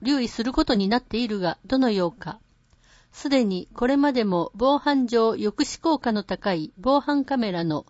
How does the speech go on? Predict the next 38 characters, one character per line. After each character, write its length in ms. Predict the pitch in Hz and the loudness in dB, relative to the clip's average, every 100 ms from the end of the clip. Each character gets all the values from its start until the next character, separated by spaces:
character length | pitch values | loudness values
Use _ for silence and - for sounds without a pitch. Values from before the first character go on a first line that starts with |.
| _ - _ | _ -20 _
設 260 | - 202 190 - | -6 -4 -4 0
置 120 | 302 | 2
要 160 | 311 262 | 2 2
望 180 | 208 | 2
が 120 | 180 165 | 2 0
出 120 | 190 | -2
て 140 | - | -2
い 180 | 170 156 | -2 -2
る。 180 | - - _ _ - - - _ - | -6 -12 _ _ -20 -20 -20 _ -2
三 80 | 262 | 4
好 240 | 302 - 349 | 4 4 0
市 180 | 294 | 2
に 120 | 240 196 | 2 0
は 220 | 170 - _ | -2 -4 _
通 220 | - 294 | -2 2
学 260 | 294 294 285 | 2 2 0
路 120 | 247 | 0
に 220 | 202 185 | 0 -2
防 200 | 202 285 | 0 0
犯 220 | 302 311 294 | 2 0 0
カ 120 | 302 | 2
メ 140 | 269 | 2
ラ 140 | 214 185 | 2 0
を 80 | |
設 200 | 180 190 - 254 | 0 -6 -6 -6
置 20 | |
で 120 | 269 | -6
き 160 | - 262 | -4 -2
る 160 | 180 - | -2 -4
仕 160 | - | -10
組 220 | - 277 | -2 0
み 20 | 262 | 2
が 80 | |
あ 60 | 254 | 0
り 100 | 240 | 0
ま 140 | 226 | -2
せ 200 | 220 214 | -4 -4
ん。 120 | 170 | -6